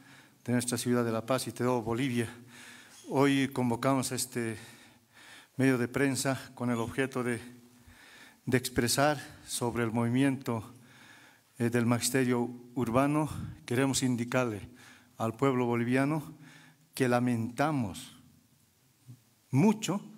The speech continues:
que el magisterio, que la dirigencia del magisterio urbano esté protagonizando movimientos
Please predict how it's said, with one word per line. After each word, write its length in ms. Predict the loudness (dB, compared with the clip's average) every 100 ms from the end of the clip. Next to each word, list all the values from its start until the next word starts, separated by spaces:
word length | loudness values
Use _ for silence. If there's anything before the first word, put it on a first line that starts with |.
| -20 -20 -20 -20 _ _ _ _ _ _ -6
que 100 | -2
el 80 | 0
magisterio, 720 | -2 -2 2 2 4 2 0 -6 -16 -20 -20 -20 _ _ _ _ _ -20 -20 _ -8
que 120 | 2
la 100 | 2
dirigencia 480 | 4 -2 0 0 0
del 140 | -2 0
magisterio 480 | -2 0 0 0
urbano 500 | 0 0 2 2 -2 -6 -18 -20 -20 -20 _ -6
esté 300 | -4 2 0
protagonizando 1300 | 4 2 2 -6 -8 -4 -4 -2 -2 -2 -2 0 0
movimientos 1000 | 0 2 0 0 2 2 0 -2 -4 -4